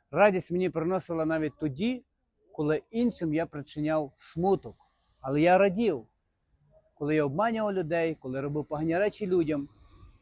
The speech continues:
від чого я отримав якусь, е, фінансову насолоду, задоволення. Незважаючи на те, що комусь приносило це смуток, я також радів.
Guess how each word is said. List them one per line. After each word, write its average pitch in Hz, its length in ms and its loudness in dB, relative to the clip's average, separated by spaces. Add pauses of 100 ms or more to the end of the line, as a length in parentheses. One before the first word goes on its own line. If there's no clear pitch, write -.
(100)
від 127 100 -6
чого 185 180 8
я 170 140 8
отримав 165 420 4
якусь, 156 460 -2 (560)
е, 139 560 2
фінансову 196 760 0
насолоду, 180 800 2 (560)
задоволення. 160 840 2 (1200)
Незважаючи 208 720 4
на 180 100 -2
те, 180 200 -6
що 156 180 -14
комусь 180 340 -4
приносило 160 500 -6
це 151 140 -12
смуток, 196 500 -6
я 160 60 -4
також 175 420 -4
радів. 185 400 -2